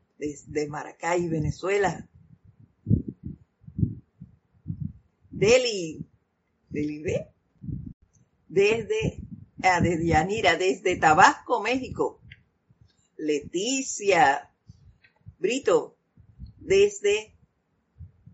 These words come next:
no veo dónde. <laughs> Bueno, Leticia Brito Fuentes. María Delia Peña nos saluda desde Gran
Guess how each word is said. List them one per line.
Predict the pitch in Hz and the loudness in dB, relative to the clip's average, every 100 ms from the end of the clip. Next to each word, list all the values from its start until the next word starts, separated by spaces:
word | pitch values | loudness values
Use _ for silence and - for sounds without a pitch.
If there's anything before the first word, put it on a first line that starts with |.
| - - | -20 -16
no | 160 147 | -12 -8
veo | 147 | -8
dónde. | 143 143 156 - _ _ _ | -10 -10 -12 -12 _ _ _
<laughs> | - 170 202 214 - 285 _ - - - - | -16 -14 -12 -14 -14 -16 _ -20 -20 -20 -12
Bueno, | 156 - _ _ | -12 -12 _ _
Leticia | 175 175 175 220 - 185 | -6 -6 -4 -8 0 0
Brito | 170 175 165 131 - - - - - | 2 -2 -4 -6 -6 -10 -14 -20 -10
Fuentes. | - 160 143 - - - - - - - - - - - - - - | 0 0 0 -8 -10 -10 -8 -8 -12 -16 -18 -18 -20 -10 -10 -10 -10
María | 180 180 165 156 | 0 2 2 2
Delia | 160 185 185 175 165 - | 2 2 4 4 2 4
Peña | 254 262 214 | 4 4 0
nos | 170 151 | -2 -2
saluda | - 123 156 233 220 180 | -4 -2 2 2 4 4
desde | 165 151 - 139 - | 2 -2 -4 -6 0
Gran | 180 196 262 294 339 | 4 4 4 0 -10